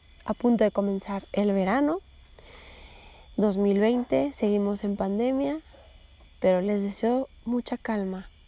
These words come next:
Que esta lluvia que está por comenzar, bueno, aquí en México, estos días de lluvias, pues sean una limpia, ¿no?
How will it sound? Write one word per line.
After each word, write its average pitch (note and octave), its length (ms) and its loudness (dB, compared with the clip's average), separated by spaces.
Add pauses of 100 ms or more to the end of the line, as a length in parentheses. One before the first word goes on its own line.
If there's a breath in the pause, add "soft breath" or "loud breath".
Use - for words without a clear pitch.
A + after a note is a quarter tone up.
(800 soft breath)
Que G3 380 0
esta G#3 320 2
lluvia A3+ 720 2 (400)
que G#3 80 -4
está G3+ 180 -4
por G#3+ 200 -2
comenzar, G#3 760 0 (480)
bueno, F3+ 300 0
aquí F3+ 240 0
en E3 100 4
México, F#3 480 -2 (300)
estos F#3 300 -2
días F3 400 0
de F3 120 2
lluvias, F3 680 -4 (1000 soft breath)
pues G#3 180 -2
sean G3 200 2
una A3+ 220 4
limpia, G3 480 0
¿no? A#3 200 -4